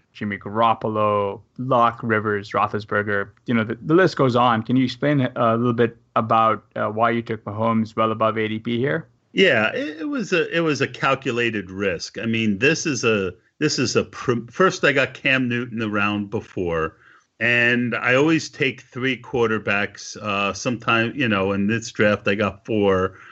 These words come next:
Speaker 2: Uh, but basically, what I'm looking for here is to try and catch lightning in the bottle and win pros versus Joes. I don't,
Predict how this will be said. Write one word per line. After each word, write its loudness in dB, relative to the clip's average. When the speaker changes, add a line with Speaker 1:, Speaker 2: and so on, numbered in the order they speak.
Speaker 2:
Uh, 4
but 0
basically, 0
what 4
I'm 2
looking -2
for -2
here 0
is -4
to -6
try 0
and 0
catch -2
lightning -2
in 0
the 0
bottle 0
and -2
win 0
pros 0
versus -4
Joes. 0
I 2
don't, -2